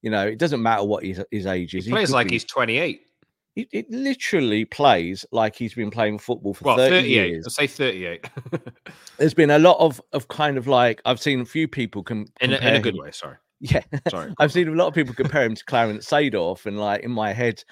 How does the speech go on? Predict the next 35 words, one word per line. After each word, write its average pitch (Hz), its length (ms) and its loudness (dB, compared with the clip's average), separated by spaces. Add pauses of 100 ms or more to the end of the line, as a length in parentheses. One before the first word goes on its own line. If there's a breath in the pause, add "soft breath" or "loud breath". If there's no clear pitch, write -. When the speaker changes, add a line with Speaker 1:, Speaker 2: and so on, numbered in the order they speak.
(160 soft breath)
Speaker 1:
a 107 60 -14
few, 131 200 -14
a 104 60 -2
week 117 260 -2
or 113 60 -8
two 101 200 -2
ago, 92 260 -2
I 110 100 2
was 104 160 -4
thinking 104 480 -8
very 120 300 -2
similar 104 340 -8
thing, 104 300 -4
like 90 180 -6
the - 60 -18
Stockport 101 480 -6
Seedorf 98 420 -4
thing. 85 300 -10
That 95 120 -14
was - 120 -16
like, 95 200 -6
you 101 80 -14
know, 95 120 -8
it's - 160 -12
kind 101 220 -6
of 92 100 -16 (320 loud breath)
what, 110 240 -2 (240 soft breath)
what 123 240 0
he 117 400 -2
is 101 100 -6
and 107 100 -6
what 107 140 -4
he 101 80 -12
can 104 240 -8
become. 90 580 -4